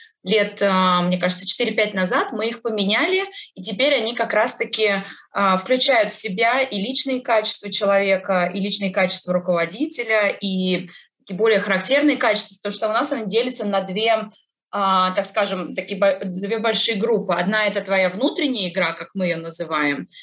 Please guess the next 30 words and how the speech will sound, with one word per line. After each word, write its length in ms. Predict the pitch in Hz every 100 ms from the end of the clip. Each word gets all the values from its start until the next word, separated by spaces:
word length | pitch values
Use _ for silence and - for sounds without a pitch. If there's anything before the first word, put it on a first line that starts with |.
| - -
и 80 | 202
второе — 400 | 214 202 269 208
это 100 | 233
тв-, 320 | 202 208 214
твоя 300 | 208 214 214
внешняя 500 | 214 196 - 170 165
игра. 260 | 160 156
И 120 | 147 175
вот 140 | 180
внутренняя 540 | 202 285 285 233 214
игра 240 | 180 214 302
включает 460 | - 208 208 226
в 60 | 233
себя 220 | 202 196
как 200 | 190 180
раз-таки, 640 | 214 208 - 185 - 175 165 - - _ _ -
чего 220 | - 254
ты 120 | 254
хочешь 340 | 220 208 -
как 260 | - 165 -
человек, 500 | - 190 185 254 427
в 60 | -
принципе, 500 | 208 185 - 185 185
вне 200 | 190 233
зависимости 640 | 226 185 180 175 156 -
от 140 | 170 -
твоей 160 | 165
работы, 440 | 165 160 226 190 233
твоё 280 | 180 165
предназначение, 1200 | 170 170 165 156 160 - 247 262 240 220 208 190